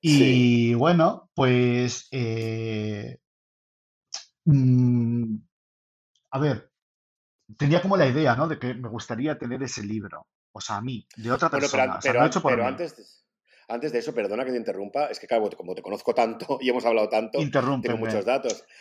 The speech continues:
Speaker 1: O sea, la cosa está en que, claro, tú, ese libro es que está hecho a, para ti, a la medida, porque eres la persona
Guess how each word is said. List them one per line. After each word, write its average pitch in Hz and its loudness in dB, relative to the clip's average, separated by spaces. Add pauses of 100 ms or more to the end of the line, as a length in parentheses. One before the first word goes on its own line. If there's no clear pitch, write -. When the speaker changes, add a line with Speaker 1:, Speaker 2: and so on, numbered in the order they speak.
(180)
Speaker 1:
O 120 -4
sea, 101 -2
la 107 0
cosa 113 -8
está 117 -2
en 127 -4
que, - -6
claro, 120 -4
tú, 117 -14
ese 113 -10
libro 117 -6
es 117 -10
que - -12
está 123 -4
hecho - -6
a, 101 -6
para 90 -6
ti, 151 -6
a 104 -2
la 95 2
medida, 101 -2
porque 101 -4
eres 143 -4
la 117 -2
persona 139 -6